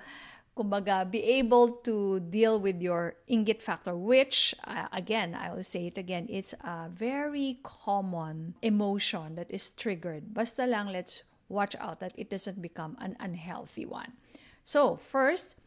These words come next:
go back to your goals and dreams. Two, remind yourself that you don't see their entire picture so that you will be happier for them naman. Kung maisip mo na nag-, may mga kalungkutan din sila. Three,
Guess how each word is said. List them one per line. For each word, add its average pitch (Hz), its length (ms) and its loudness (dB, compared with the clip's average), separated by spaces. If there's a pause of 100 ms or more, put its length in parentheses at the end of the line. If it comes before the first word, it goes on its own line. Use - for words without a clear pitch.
(240)
go 220 220 4
back 196 380 -2
to 226 80 -4
your 180 200 -2
goals 160 440 -6
and 208 180 -2
dreams. 160 580 -4 (400)
Two, 202 420 0 (440)
remind 262 640 6
yourself 214 560 0
that 190 240 -4
you 208 60 -6
don't 196 420 -4 (140)
see 170 480 -4
their 190 240 -2
entire 180 800 -6 (100)
picture - 640 -6
so - 160 -12
that 202 200 -8
you 220 80 -2
will 196 140 -4
be 175 140 -8
happier 170 440 -10
for - 200 -14
them - 240 -14
naman. - 340 -14
Kung 233 140 -2
maisip 226 340 -4
mo 185 120 -10
na 185 120 -12
nag-, 180 260 -12 (440)
may 214 100 -6
mga 196 240 -6
kalungkutan 175 640 -6
din 151 140 -10
sila. - 360 -12
Three, 277 440 -4